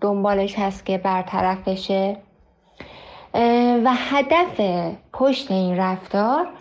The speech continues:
به نظر ما چی می‌تونه باشه؟ اه، جوابی که ما به این سوال می‌دیم، جوابی که همسرمون به این سوال می‌دن و اطرافیانی که، اه، در دسترس ما هستن و به ما نزدیک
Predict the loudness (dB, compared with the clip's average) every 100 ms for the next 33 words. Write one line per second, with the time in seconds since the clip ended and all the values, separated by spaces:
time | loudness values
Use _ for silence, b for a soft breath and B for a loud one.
0 | B B 0 2 2 0 0 0 0 0
1 | -2 -4 -4 -2 -2 -2 -6 -4 -6 -8
2 | -12 -18 _ _ B B B B B B
3 | B 2 4 4 4 4 6 6 4 2
4 | 2 2 2 2 2 0 0 0 2 0
5 | 0 0 0 0 0 0 0 -2 -2 -2
6 | 0 -2 -2 0 0 2 2 0 0 -2
7 | -2 -2 -2 -2 -4 -4 -8 B B B
8 | B 0 2 2 0 -2 0 0 2 0
9 | 0 0 0 -2 -4 B B B B 0
10 | 2 2 0 0 0 2 0 -2 -4 -2
11 | 0 2 2 0 -2 -2 0 0 0 0
12 | 0 0 0 0 0 -2 -2 -4